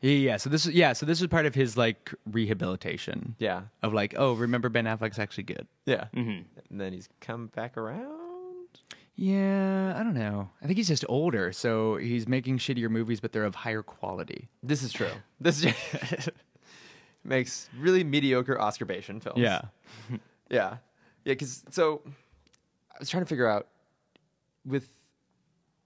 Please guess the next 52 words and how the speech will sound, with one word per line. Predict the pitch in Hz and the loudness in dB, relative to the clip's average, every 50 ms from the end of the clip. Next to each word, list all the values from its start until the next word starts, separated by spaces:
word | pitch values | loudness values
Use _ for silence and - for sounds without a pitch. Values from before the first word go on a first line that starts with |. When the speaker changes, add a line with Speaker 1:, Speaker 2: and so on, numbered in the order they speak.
| - _ _ | -20 _ _
Speaker 2:
there's | - 135 | -8 -2
a | 139 | -2
couple | 214 214 233 | 0 2 2
things | 220 196 165 | 2 2 0
that, | 160 131 | 0 0
like, | 131 123 110 98 92 | 0 0 0 -2 0
didn't | 127 127 123 123 | 0 0 0 -2
quite | 107 - - 117 113 104 - _ _ _ _ _ | -8 -2 0 2 2 0 -2 _ _ _ _ _
make | - 110 104 110 107 104 104 - - | -14 -10 -8 -4 -2 -2 -4 -4 -6
sense | - - 110 113 117 | -2 -2 -2 -2 -4
for | - - | -8 -8
me | 139 143 151 165 165 _ _ - | -6 -6 -6 -8 -10 _ _ -14
in | - 147 | -8 -8
this | 147 143 - | -6 -4 -4
episode. | 147 - 160 - 165 160 175 180 185 196 - _ _ _ _ _ _ | -6 -6 -4 -4 -2 -2 -2 -4 -6 -8 -10 _ _ _ _ _ _
Like, | - 117 117 | -4 -4 -4
how, | 143 - 160 175 185 190 180 - - - 151 | -2 0 2 4 4 2 2 -2 -6 -8 -6
'cause | 175 170 156 156 - - - | -2 -2 -2 -2 -2 0 2
I | - | 4
don't | 185 233 233 | 4 4 4
know | 196 190 180 | 4 2 4
anything | 160 160 151 147 143 | 4 2 2 4 2
about | 139 113 107 | 2 2 4
Weather | 107 117 117 113 104 | 2 4 4 4 0
Wizards. | 101 92 92 101 87 95 - | 0 -2 -2 -4 -6 -4 0
So, | 123 | 2
like, | 117 113 110 110 - - _ _ _ _ | 2 2 2 0 -4 -18 _ _ _ _
'cause | - 139 160 | 0 2 2
in | 165 | 4
this | 196 214 - 185 | 4 0 2 4
one, | 180 170 156 | 2 4 4
it's | 135 127 | 2 0
this | 147 131 120 | -2 -2 0
weird | 143 160 156 147 - | 2 0 0 2 0
thing | 151 143 139 131 | 0 0 0 2
where | 123 127 123 123 120 117 117 113 - - | 2 2 4 4 4 2 2 0 -2 -6
the | 107 110 123 | -4 -4 -4
Flash | - - 135 135 147 151 117 | 0 2 2 2 2 0 -4
and | 107 | -8
Superman | - 131 117 120 117 117 117 104 | -8 -4 -2 0 0 2 0 0
are | 104 107 104 | 0 0 0
wearing | 104 110 113 113 113 110 110 107 | 0 0 2 2 2 0 -2 -2
these | 104 107 104 95 | -4 -6 -8 -8
bands, | - _ 113 110 113 113 107 104 98 98 98 - | -2 _ 2 2 4 2 0 0 -2 -4 -4 -4
like, | 107 98 98 95 | -4 -4 -4 -6
generating | 95 113 110 107 110 107 104 104 85 | -2 -2 0 2 2 0 0 0 -2
ionic | 98 104 104 107 104 107 - | 0 0 2 2 0 -2 -2
energy | 110 104 104 101 98 107 | -2 -4 -4 -4 -4 -6
that | 95 90 98 | -6 -4 -4
then | 98 92 | -6 -6
power | - - - 110 110 107 104 104 101 101 98 | -6 -4 0 0 2 2 0 -2 -4 -4 -4
his | 98 107 101 98 95 95 98 - - | -4 -4 -4 -2 -4 -6 -8 -12 -16